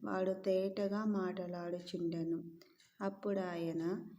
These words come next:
ఇది ఎవనితోనూ చెప్పవద్దని వారికి ఆజ్ఞాపించెను. అయితే ఆయన చెప్పవద్దని వారికి ఆజ్ఞాపించిన కొలది వారు మరి ఎక్కువగా దానిని ప్రసిద్ధి చేయుచు,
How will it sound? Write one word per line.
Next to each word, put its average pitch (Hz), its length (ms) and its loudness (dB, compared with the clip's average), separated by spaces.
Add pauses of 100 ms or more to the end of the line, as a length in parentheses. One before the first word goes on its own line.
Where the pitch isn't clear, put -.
(300)
ఇది 214 220 4
ఎవనితోనూ 240 760 4
చెప్పవద్దని 180 960 2
వారికి 180 400 -2
ఆజ్ఞాపించెను. 170 1120 -2 (540)
అయితే 190 720 2
ఆయన 190 360 2
చెప్పవద్దని 214 960 -2
వారికి 190 380 0
ఆజ్ఞాపించిన 185 1000 -2 (640)
కొలది 180 520 2
వారు 190 420 0
మరి 175 400 0
ఎక్కువగా 208 560 0
దానిని 180 500 2
ప్రసిద్ధి 185 720 0
చేయుచు, 170 640 2